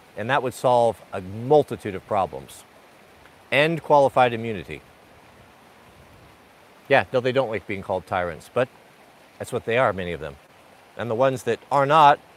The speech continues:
the fact that they allow tyrants to exist and they work next to them, they're complicit. We have a super chat from Superheat. Welcome. Shout out to you, Superheat. He said, "Do you,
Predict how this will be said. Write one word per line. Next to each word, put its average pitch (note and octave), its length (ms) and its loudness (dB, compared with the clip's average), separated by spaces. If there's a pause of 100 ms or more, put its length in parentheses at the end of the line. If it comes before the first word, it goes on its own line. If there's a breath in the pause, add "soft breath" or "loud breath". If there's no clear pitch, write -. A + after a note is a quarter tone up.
(360)
the A2+ 60 -12
fact C3+ 280 2
that A2+ 120 -4
they A#2 220 0 (120)
allow C3 320 6
tyrants B2+ 540 0
to A#2+ 160 -6
exist A2+ 600 -2 (120)
and A2 180 -8
they A#2 80 -2
work C#3+ 300 -4
next G#2+ 220 -8
to A2+ 80 -8
them, A#2+ 220 -4 (280 loud breath)
they're A2+ 140 -2
complicit. B2 440 -4 (3500)
We C#3 100 6
have E3 140 10
a B2+ 60 -6
super - 300 -4
chat B2+ 320 4 (220)
from A#2 220 -2
Superheat. D3 520 -4 (400)
Welcome. C3 380 -2
Shout B2+ 260 2
out A#2 140 -2
to B2 100 -4
you, B2+ 60 0
Superheat. C3+ 520 -6 (520 loud breath)
He D3 80 -4
said, D3+ 240 -2
"Do C#3+ 80 -4
you, G#3+ 340 0